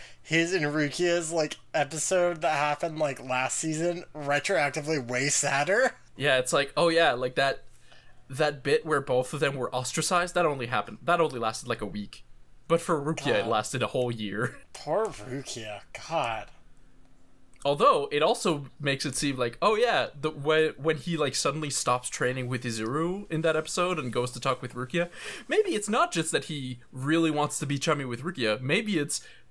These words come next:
Speaker 2: "Oh, right, I'm literally her only friend, I'm gonna make sure that she's doing okay." <laughs>
Speaker 1: Shuhei Hisagi,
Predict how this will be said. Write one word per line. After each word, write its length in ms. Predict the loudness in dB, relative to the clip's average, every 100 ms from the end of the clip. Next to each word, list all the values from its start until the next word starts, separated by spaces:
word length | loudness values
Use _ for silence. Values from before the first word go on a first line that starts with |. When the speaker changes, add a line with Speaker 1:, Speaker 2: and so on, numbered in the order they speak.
| 4
Speaker 2:
"Oh, 300 | 4 4 0
right, 320 | 0 0 0 0
I'm 220 | 0 0
literally 460 | -2 -2 -2 -2 0
her 200 | 0 0
only 240 | -2 -2
friend, 380 | -2 -2 0 -2
I'm 100 | -2
gonna 160 | -2
make 180 | -2 -2
sure 220 | -2 -2 -2
that 140 | -2
she's 180 | -4 -4
doing 240 | -4 -4
okay." 360 | -6 -4 -4 -4 -10 -18 -20 -20 -20 -6
<laughs> 720 | -6 -6 -12 -20 -20 -20 -14
Speaker 1:
Shuhei 520 | -6 -2 0 0 -2 -2 -8
Hisagi, 580 | -4 0 0 0 -10